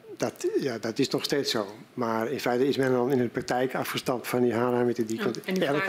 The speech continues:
Speaker 1: huis,
Speaker 2: is
Speaker 1: elk huis wordt geïnspecteerd.
Speaker 2: Ja, en uw vraag is waarom dat is afgestapt, eh?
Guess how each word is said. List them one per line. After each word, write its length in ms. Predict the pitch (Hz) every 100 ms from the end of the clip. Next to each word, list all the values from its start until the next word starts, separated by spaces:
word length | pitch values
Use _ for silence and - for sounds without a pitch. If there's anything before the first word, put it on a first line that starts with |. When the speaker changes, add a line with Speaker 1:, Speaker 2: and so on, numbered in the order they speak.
| 139
Speaker 1:
huis, 320 | 147 131 -
Speaker 2:
is 120 | - -
Speaker 1:
elk 220 | 131 131
huis 220 | 127 131
wordt 220 | 120 131
geïnspecteerd. 560 | - 135 147 135 110 110 -
Speaker 2:
Ja, 240 | - 190 -
en 80 |
uw 60 | 190
vraag 260 | 185 185 180
is 80 |
waarom 240 | 170 180 180
dat 140 | 170
is 260 | 170 170 -
afgestapt, 580 | 175 - - 151 -
eh? 60 | 160